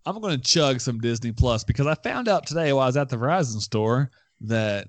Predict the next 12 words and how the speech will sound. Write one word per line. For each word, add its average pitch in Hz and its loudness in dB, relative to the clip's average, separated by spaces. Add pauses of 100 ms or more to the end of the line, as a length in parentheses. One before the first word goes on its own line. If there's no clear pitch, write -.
if 101 -4
you 147 6
are 135 6
on 135 6
the 117 4
Verizon, 120 4
maybe 170 2
it's 127 4
just 139 0
the 143 2
unlimited 110 0
people, 101 -4